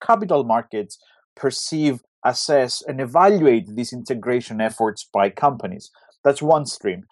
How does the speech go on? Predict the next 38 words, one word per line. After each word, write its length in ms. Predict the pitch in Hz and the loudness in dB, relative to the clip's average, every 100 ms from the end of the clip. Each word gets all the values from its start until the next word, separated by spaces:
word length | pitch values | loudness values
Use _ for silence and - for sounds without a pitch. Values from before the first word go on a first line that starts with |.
| _ - | _ -8
The 100 | 127 | -8
second 420 | - 220 220 180 | 0 -2 0 -6
stream 340 | - - 143 147 | -6 -6 -6 -6
ex-, 380 | - - - - | -12 -14 -14 -6
tries 240 | - 165 175 | 2 2 2
to 60 | 156 | -6
understand 560 | 143 - 170 170 160 - - | -6 -2 4 4 2 -12 -20
why 600 | - 151 196 220 185 123 - _ _ _ | -8 2 2 2 0 -2 -4 _ _ _
do 120 | 135 | -10
companies 920 | - - 123 110 123 - _ 113 107 117 | -8 -4 -4 -4 -8 -8 _ -8 -6 -6
engage 420 | 104 113 113 - | -2 2 2 0
in 160 | 107 | -6
social 320 | 101 120 - 117 | -2 -2 0 0
environmental 600 | 107 104 107 107 104 101 | 4 4 2 0 0 0
issues 320 | 101 101 - | -2 -10 -10
to 120 | - | -8
begin 300 | 98 127 170 | -4 0 4
with. 180 | 160 156 | 4 4
In 120 | 135 | 2
other 140 | 135 | 4
words, 280 | 139 127 - | 6 4 4
what 160 | 123 120 | 0 2
are 100 | 110 | 2
the 120 | 113 | 0
drivers, 760 | 101 127 175 214 123 104 101 - _ _ - | -6 0 2 4 4 0 0 -10 _ _ 0
uh, 400 | 117 110 104 - | 6 8 8 4
that, 320 | 98 117 107 | 4 2 2
that 180 | 107 95 | -2 -2
push 340 | - 143 - - | 0 -2 -2 -4
or, 320 | 123 113 110 _ - | 2 2 2 _ -2
uh, 20 | |
uh, 480 | 101 82 107 95 98 - | 0 0 0 0 -2 -6
hinder 340 | - 175 127 | -2 2 2
companies 520 | - 113 107 101 92 | 2 -2 -4 -6 -8
from 140 | - 107 | -8 -6
engaging 560 | 104 110 110 - 101 | -2 0 -2 -2 -6
on 180 | 98 101 | -4 -4
these, 320 | 101 95 - | -4 -6 -10